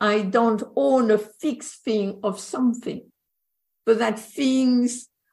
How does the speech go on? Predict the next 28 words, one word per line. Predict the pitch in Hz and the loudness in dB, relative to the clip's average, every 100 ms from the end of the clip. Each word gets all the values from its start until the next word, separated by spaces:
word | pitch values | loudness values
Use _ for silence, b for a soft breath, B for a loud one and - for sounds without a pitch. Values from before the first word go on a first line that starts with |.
| _ - | _ 2
are | 220 208 202 | 2 2 -2
shared | - - 359 277 175 - - _ _ _ _ _ _ _ _ _ _ _ _ - | -12 -10 -4 -2 -2 -6 -14 _ _ _ _ _ _ _ _ _ _ _ _ 0
so | 202 | 2
that | 214 202 | 4 0
we, | 202 214 208 B B _ | -2 -2 -2 B B _
in | 220 220 | 2 6
a | |
way, | 233 220 | 8 6
support | 208 - - 277 240 269 226 214 208 - - | 4 -4 -4 -4 -4 2 4 4 0 -4 -6
each | 226 - - - | -6 -6 -6 0
other. | 214 170 156 - | 2 2 -2 -2
And | 202 | 0
to | 208 | 0
me, | 285 277 | 0 -2
this | 269 247 | -2 -2
is | 269 - | -4 -4
very | 370 294 | -4 -2
much | 269 233 - - | -2 -2 -10 -10
part | 370 349 185 123 - - _ _ _ _ _ - | -6 -4 -4 -8 -10 -18 _ _ _ _ _ 2
of | 202 208 208 - | 6 6 2 2
emptiness. | 233 226 214 - 202 160 - - - _ | 4 4 2 -2 -4 -4 -8 -16 -20 _
And | 214 233 | -6 -4
also | 262 262 - 233 214 B B - | -2 -4 2 4 4 B B -8
within | 208 226 208 226 220 | -2 0 2 0 4
that, | 208 208 - | 2 2 0
not | 220 214 190 - - _ _ _ - | 2 0 -2 -12 -18 _ _ _ -6
this | 214 220 220 | -2 0 -2
grasping, | - 214 240 262 - - 208 160 - | -2 2 4 2 -2 -6 -6 -6 -8